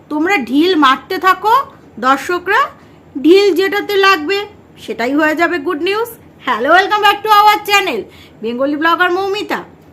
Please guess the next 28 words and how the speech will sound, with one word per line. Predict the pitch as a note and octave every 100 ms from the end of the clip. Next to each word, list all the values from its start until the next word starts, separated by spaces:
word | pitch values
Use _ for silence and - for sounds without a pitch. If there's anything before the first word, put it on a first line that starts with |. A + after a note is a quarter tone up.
| -
তোমরা | A3 A3 B3+
সবাই | B3+ B3+ A3 D#4 F#4
কেমন | E4+ D4+ D4
আছো? | C#4+ C#4+
আশা | F4+ - A#3+ D#4
করি | C#4+ C#4
তোমরা | B3 A3+ A3+
সবাই | A#3 A#3 G#3 A#3+ A#3+ - - - - -
খুব, | F4 F4+ -
খুব, | E4+ F#4 F4+ -
খুব | E4 E4+ A#3
ভালো | B3+ A3+
আছো। | F#3+ G3 - F#3+ - - -
ওরে | C4 D#4 E4+
বাবা, | A3+ B3+ B3+ D4+ D4+
টুকলি | D4 D4+ D4 - E4+
অ্যাড-, | D4 C4 B3 B3 -
মানে, | A#3 A#3 A#3 A3 - - -
তোমাদের | C#4 D4+ D#4+
বলছে | A3 C4+ D4 - A#3+ G3 - - - -
গরমে | A3+ B3 C#4+ D4
কিন্তু | D4 D4 C#4+ F#4 G4
খুব | G4 D#4
বেশি | A3+ B3 A#3+ D4
করে | D4+ D#4+
জল | A3+ A#3+ B3 C#4
খেতে | D4 C#4+ D4
হবে। | D4 C#4+ C#4 B3+ G#3+